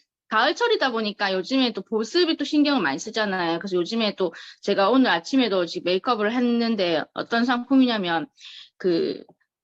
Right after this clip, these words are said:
이렇게 물광 피부도 많이 자연스럽게 하면서 보습도 이렇게 효과를 볼 수 있는 상-, 이게 제품이 어떤 거 있냐면, 제가 요즘에 쓰고 있는 게 한 번씩 보면 물광,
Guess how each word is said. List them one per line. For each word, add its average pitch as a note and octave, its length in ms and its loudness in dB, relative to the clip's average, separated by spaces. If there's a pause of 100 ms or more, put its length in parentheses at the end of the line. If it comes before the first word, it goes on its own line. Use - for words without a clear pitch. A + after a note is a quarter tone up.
(300)
이렇게 - 360 -2
물광 D4+ 720 2
피부도 C4+ 420 0
많이 F3+ 380 -2
자연스럽게 A3+ 640 -2
하면서 B3+ 440 -2
보습도 A#3 760 4
이렇게 F#3 260 -2
효과를 C4 320 0
볼 G3 140 -2
수 F#3+ 100 -10
있는 F#3 180 -4
상-, A3 220 -6 (180)
이게 E3 280 -2
제품이 A3 380 0
어떤 G#3+ 280 0
거 A3 80 0
있냐면, F3 600 0 (380)
제가 G#3 320 2
요즘에 A3+ 300 0
쓰고 D4+ 260 -2
있는 G#3 140 0
게 A3 60 -4
한 B3+ 120 2
번씩 C4+ 300 0
보면 F#3 300 -4
물광, C4 920 2